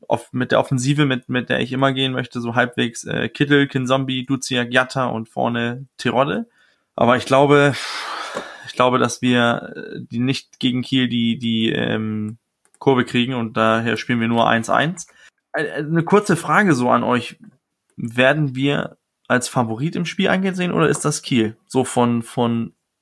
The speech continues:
eurer Sicht aus. Denn ich meine, Kiel sollte als Favorit gelten, aber ich glaube, bei,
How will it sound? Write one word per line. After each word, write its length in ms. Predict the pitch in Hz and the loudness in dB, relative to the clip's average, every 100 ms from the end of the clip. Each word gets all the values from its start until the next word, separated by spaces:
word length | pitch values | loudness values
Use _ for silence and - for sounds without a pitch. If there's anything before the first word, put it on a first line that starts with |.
| - | -6
eurer 300 | - 131 120 | 2 6 6
Sicht 240 | 113 113 | 2 -4
aus. 220 | - 110 - | -4 -4 0
Denn 200 | 117 - | 0 0
ich 360 | 147 156 - 117 | -2 -2 -6 -6
meine, 600 | 160 175 190 196 185 165 | -2 0 0 -2 -2 -4
Kiel 480 | - - 196 208 170 | -8 -4 -2 0 0
sollte 340 | 170 170 180 | 0 0 -2
als 160 | 160 160 | -4 0
Favorit 480 | 165 151 151 160 | 0 2 2 2
gelten, 420 | - 147 180 214 202 | 2 2 2 0 2
aber 220 | 160 160 | 4 2
ich 100 | 160 | 2
glaube, 360 | 151 160 156 | 2 4 2
bei, 560 | 147 147 147 147 143 147 | 2 4 4 4 0 -2